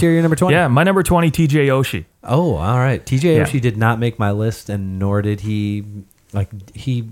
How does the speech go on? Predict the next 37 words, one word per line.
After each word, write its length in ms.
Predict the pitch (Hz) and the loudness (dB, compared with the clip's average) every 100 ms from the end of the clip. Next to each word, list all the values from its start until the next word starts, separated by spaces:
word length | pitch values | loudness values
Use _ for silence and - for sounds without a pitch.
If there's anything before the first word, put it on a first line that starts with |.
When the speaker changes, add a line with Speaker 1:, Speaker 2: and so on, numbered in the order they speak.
| - | -16
Speaker 1:
uh, 160 | 95 - _ | -20 -20 _
he 220 | 120 107 | -8 -4
didn't 180 | 160 170 | -2 0
Speaker 2:
I, 60 | 160 | -2
Speaker 1:
even 260 | 147 123 - - - | -2 -6 -8 -8 -2
Speaker 2:
I 100 | 190 | 2
just 180 | 254 | 2
love 160 | - 190 | 2 2
everything 380 | 160 180 185 170 | 4 4 4 2
that 100 | 147 | 2
this 160 | 147 | 0
guy 160 | - 143 | 2 0
does. 440 | 123 123 107 - - _ _ - | 2 2 0 -4 -16 _ _ -2
He 140 | 190 | 0
plays 320 | - 208 180 | 2 0 -2
the 180 | - 156 | -4 -2
game 220 | 135 160 | 0 2
very 220 | 143 147 139 | 2 2 2
physical, 420 | 143 135 139 139 | 0 2 2 2
and 80 | 135 | 0
Speaker 1:
He 40 | |
Speaker 2:
I 20 | |
think 160 | 127 180 | 0 0
Speaker 1:
scores 180 | 208 185 | 0 -2
a 40 | |
lot 340 | 156 147 151 131 | -2 -2 -2 -2
in, 320 | 131 127 123 | -4 -4 -6
in 220 | - 120 113 | -4 -4 -2
shootouts 460 | - 131 117 110 | -2 0 0 0
in 60 | 117 | -4
the 100 | 104 | -2
Olympics. 400 | 104 107 170 156 | -2 0 2 4
Speaker 2:
He, 60 | - | 4
he 160 | 170 | 2
does. 320 | 123 120 107 - | 4 2 2 2
He 140 | 143 | 2
does. 380 | 113 101 92 | 4 2 2